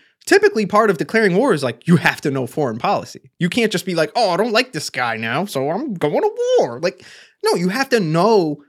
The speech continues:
the intricacies, the, you know, the, the, the internal dynamics of a country. So it, again, it just shows, like, how lazy they get to be, where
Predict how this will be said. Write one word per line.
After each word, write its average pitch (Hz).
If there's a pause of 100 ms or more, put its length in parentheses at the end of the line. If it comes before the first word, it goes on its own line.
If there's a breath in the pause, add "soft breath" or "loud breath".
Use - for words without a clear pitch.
(160 loud breath)
the 165
intricacies, 151
the, 120
you 185
know, 143
the, 147
the, 139
the 139
internal 214
dynamics 160
of 113
a 107
country. - (460 soft breath)
So 277
it, 226
again, 240
it 196
just 202
shows, 214
like, 143
how 98
lazy 123
they 147
get 147
to 151
be, 208
where 131